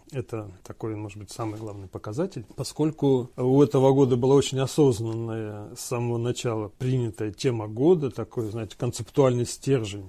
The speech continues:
на который мы нанизывали, как на шампур, самые разные проекты. И, честно говоря, не кривили при этом сильно профессиональной честью. Действительно, они как-то так собрались в такую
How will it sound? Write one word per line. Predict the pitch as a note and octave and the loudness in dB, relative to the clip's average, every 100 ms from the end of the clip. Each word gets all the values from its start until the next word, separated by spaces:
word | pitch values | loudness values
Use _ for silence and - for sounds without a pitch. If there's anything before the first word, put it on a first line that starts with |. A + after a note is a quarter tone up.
| G2 - | -16 -10
на | B2 | -8
который | A#2 A2 B2 A2+ | -6 -2 0 0
мы | A#2 | -2
нанизывали, | A2+ B2 A2+ G#2 G#2 G#2 | -2 -2 -2 -4 -6 -6
как | A2+ - | -6 -6
на | A#2 | -4
шампур, | A#2 A2+ - A#2 G2 | -4 -4 -2 -2 -4
самые | - A2+ A#2+ A2+ | -6 -4 -2 -2
разные | A2+ A2 A2 | -4 -4 -6
проекты. | - A#2+ E3 A3 - C3+ - | -4 0 2 0 -2 -6 -2
И, | C#3 | 0
честно | A#3+ A#3+ | 2 4
говоря, | F#3 F#3 F3+ E3+ | 8 10 10 10
не | D#3 | 8
кривили | E3 F3+ F3+ C#3+ A#2 | 4 4 4 4 2
при | A2 A2+ A2+ | -2 -2 -4
этом | G#2+ G#2+ | -4 -8
сильно | - A#2+ A2+ A2 G#2 G2+ G2+ | -6 -6 -4 -6 -6 -8 -8
профессиональной | A#2 A#2 - B2+ B2 A2+ A2 G#2+ | -6 -2 2 2 2 -2 -4 -2
честью. | - G#3 - F3 D#3 F3 - | 2 2 2 2 4 2 -4
Действительно, | B2 F3 G#3+ F#3 D3+ | 0 2 2 4 4
они | C#3 D3 | 4 4
как-то | D3+ C#3 C3 | 4 4 2
так | C3+ - | 0 -2
собрались | - D#3 C#3 D#3 D#3+ D#3+ - - - | 2 6 8 8 10 8 4 -6 -12
в | - | -8
такую | B2 G#2 - A#2+ A#2 A2 G#2 | -6 -6 -4 -2 -2 -4 -6